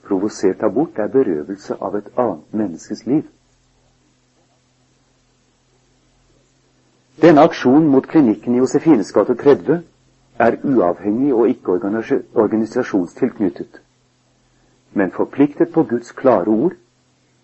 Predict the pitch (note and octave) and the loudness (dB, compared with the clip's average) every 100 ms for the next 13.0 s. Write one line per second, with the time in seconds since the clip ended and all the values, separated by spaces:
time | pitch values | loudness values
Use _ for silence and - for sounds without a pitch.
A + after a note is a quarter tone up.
0 | _ F#2+ G2 G2+ G2+ C3+ - C#3 A#2 F2+ | _ -2 -2 0 0 0 -2 -2 -2 -4
1 | - - G2 - - G2+ G#2+ B2 F3+ G3 | -8 -4 -4 -4 -6 -2 2 2 0 -8
2 | _ _ _ _ _ A#2 F#2+ - G2 F#2+ | _ _ _ _ _ -6 -4 -6 -4 -2
3 | B2+ - - E3+ G#2+ G#2+ - F2+ - F2 | -2 -4 -16 -8 -4 -4 -4 -8 -10 -16
4 | - _ _ _ _ _ _ _ _ _ | -16 _ _ _ _ _ _ _ _ _
5 | _ B2+ B2+ B2+ B2+ B2+ B2+ B2+ B2+ B2+ | _ _ _ _ _ _ _ _ _ _
6 | B2+ _ _ _ _ _ _ _ - A#2 | _ _ _ _ _ _ _ _ 2 4
7 | C#3+ A#2 A#2+ G#2+ F2 - A#2+ A#2 C3+ D#3+ | 6 4 2 0 -8 -6 -6 0 0 0
8 | D#3 _ _ _ _ _ _ - B2+ A#2 | -4 _ _ _ _ _ _ 2 4 6
9 | F2+ G#2+ G#2+ A#2+ A2 A2+ - F#2 F2+ D#2 | 2 -2 -2 -4 0 0 0 -2 -2 -2
10 | D#2+ D#3 - _ _ _ _ _ - - | -4 -6 -6 _ _ _ _ _ -8 -6
11 | G#2 F#2+ G#2 - A2 G#2+ A2+ - C3+ F#3 | -6 -6 -8 -4 -2 -2 -4 -2 -2 -2
12 | - - G#2 G2+ G2 F2+ F2+ D2+ C#2 | -12 -8 -4 -2 -4 -4 -6 -8 -10